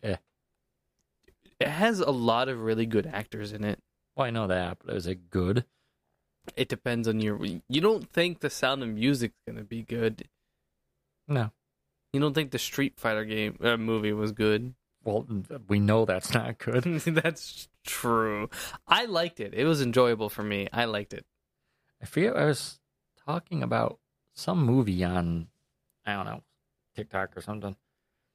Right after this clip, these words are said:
Speaker 1: People were, like, talking about this movie, how horrible it was. I'm like, it wasn't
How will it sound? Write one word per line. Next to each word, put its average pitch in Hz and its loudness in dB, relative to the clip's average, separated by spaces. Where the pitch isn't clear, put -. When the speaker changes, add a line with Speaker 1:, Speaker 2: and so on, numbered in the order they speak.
Speaker 1:
People 127 2
were, 110 4
like, 104 2
talking 101 -4
about 95 -2
this - -20
movie, 95 0
how 90 -4
horrible 95 2
it - -6
was. 101 -6
I'm - -20
like, - -20
it 117 -2
wasn't 151 0